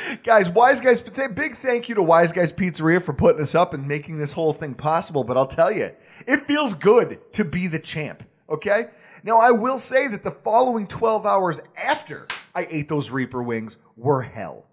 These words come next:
At one point, my girlfriend approached me, my fiance, I should say, approached me as I'm pacing the house nude. Because my, b-, the,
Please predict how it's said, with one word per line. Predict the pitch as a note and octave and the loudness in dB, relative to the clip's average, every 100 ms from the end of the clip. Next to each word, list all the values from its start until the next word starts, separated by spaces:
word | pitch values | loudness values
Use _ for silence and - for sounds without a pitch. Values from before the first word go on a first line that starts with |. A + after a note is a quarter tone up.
| _ _ _ _ _ _ _ _ - | _ _ _ _ _ _ _ _ -2
At | F#3 F3+ | 0 4
one | B3 C#4+ | 2 2
point, | - A3+ A3 - _ _ - | 0 0 0 -6 _ _ -12
my | D3 F#3+ | 0 0
girlfriend | G#3+ F#3 G#3+ G#3 G3 | 0 2 0 0 -6
approached | D#3+ - F#3+ F#3+ - - | -6 -2 0 2 0 -12
me, | E2 - | -16 -8
my | G#2+ | -8
fiance, | - D3 D3 D3+ A#2+ F#2 | -4 2 2 2 0 -4
I | E2+ | -6
should | - F2 | -10 -10
say, | - E2 B1+ - | -10 -10 -12 -16
approached | D3 A3+ A#3 A3+ - | -6 2 2 0 -8
me | D#3 A#2+ | -6 -6
as | C3+ D3+ | -2 2
I'm | E3 D#3 | 2 0
pacing | - - A#3 - A#3+ A3+ A3+ _ _ D3+ | -4 -8 -4 -4 -4 -6 -8 _ _ -4
the | E3 | -4
house | E3 F#3 E3+ - | 0 0 0 -2
nude. | D#3 D#3 C#3 F2+ D#2 _ _ _ _ _ - | -2 0 0 -2 -12 _ _ _ _ _ -6
Because | E3+ F#3 E3+ | -2 0 4
my, | F#3+ | 2
b-, | F3+ C#3+ F3+ D#3+ E3 C3+ | 2 -2 -6 -6 -14 0
the, | D#3 C#3+ | 0 0